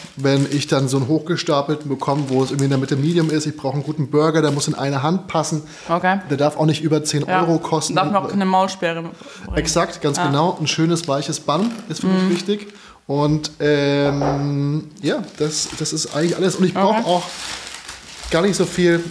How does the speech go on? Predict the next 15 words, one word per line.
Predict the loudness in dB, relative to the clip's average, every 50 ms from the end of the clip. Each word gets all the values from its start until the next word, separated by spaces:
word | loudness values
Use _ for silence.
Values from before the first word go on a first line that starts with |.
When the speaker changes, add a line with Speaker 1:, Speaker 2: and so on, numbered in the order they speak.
| -6 -4
Speaker 1:
so | -4 0
viel, | 2 2
Speaker 2:
Klare | 4 4 4 2
Speaker 1:
so | 0
viel, | 0
Speaker 2:
Vorstellung. | 2 0 0 2 0 -2 0 -2 -2 -2
Speaker 1:
so, | -4
so | 0
viel | 0 0 -2
Zeug | 0 -2 -2 0 0
davor, | -2 -2 0 0 -4 -2 -2
da | -2 -4
drauf. | -2 0 0 2 2 0 -2 -10 -16 -14 -8
Speaker 2:
Nee. | -4 -2 -2 -2 -2 0
Speaker 1:
Ähm, | 2 2 4 4 4 4 2 2 2 0 0 0 0 -2 -2 -4